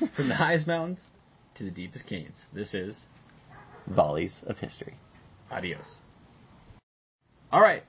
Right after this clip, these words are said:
Speaker 2: Well, thanks, y'all, for listening. Um, had a good time. Um, this is Jared.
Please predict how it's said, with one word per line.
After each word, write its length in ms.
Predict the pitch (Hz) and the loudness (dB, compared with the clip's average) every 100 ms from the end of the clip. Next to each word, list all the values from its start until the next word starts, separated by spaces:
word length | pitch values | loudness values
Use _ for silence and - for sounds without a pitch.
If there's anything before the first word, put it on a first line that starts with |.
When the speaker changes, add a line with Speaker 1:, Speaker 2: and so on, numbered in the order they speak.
| - - - | -20 -20 -8
Speaker 2:
Well, 260 | - 165 113 | 2 2 4
thanks, 260 | 180 175 175 | 0 0 4
y'all, 180 | 165 156 | 4 4
for 80 | |
listening. 480 | 147 160 156 165 175 175 - - | 2 2 0 -2 -2 -6 -18 -10
Um, 420 | - 104 98 95 - - - - | -2 0 0 0 -6 -20 -20 -8
had 100 | 107 | -6
a 40 | |
good 220 | 87 107 - | -4 -6 -4
time. 380 | 117 110 110 - - - - - - | -2 -2 -4 -10 -20 -20 -20 -20 -12
Um, 440 | 90 90 87 90 - - - - - - - - | -8 -6 -6 -8 -12 -20 -20 -20 -20 -20 -14 -8
this 160 | 98 | -6
is 80 | 101 | -6
Jared. 300 | - 87 87 | -4 -2 -4